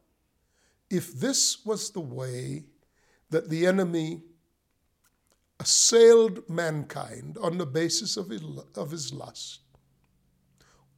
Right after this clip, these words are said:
what purpose, to what purpose or to what end did Christ come? Except to destroy,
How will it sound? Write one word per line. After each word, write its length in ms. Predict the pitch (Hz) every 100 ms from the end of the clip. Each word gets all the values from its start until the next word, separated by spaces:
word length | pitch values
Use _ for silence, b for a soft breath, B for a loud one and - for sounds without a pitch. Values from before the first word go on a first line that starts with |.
| _
what 320 | 277 - -
purpose, 580 | - 214 196 147 - -
to 160 | - 226
what 440 | 226 247 - -
purpose 460 | - 175 - - -
or 100 | 156
to 140 | -
what 320 | 196 202 147 -
end 300 | 160 139 143
did 180 | 147 -
Christ 540 | - 147 123 - -
come? 220 | - - - _ _ _ _ _ _ _ _ _ _ _ _ _ _ _ _ _ _ _ _ _ b b -
Except 680 | 196 - - 202 196 - - _ -
to 380 | 180 170 202 262 _ _ _ - 120
destroy, 1160 | 190 - - - - 269 277 240 143 - -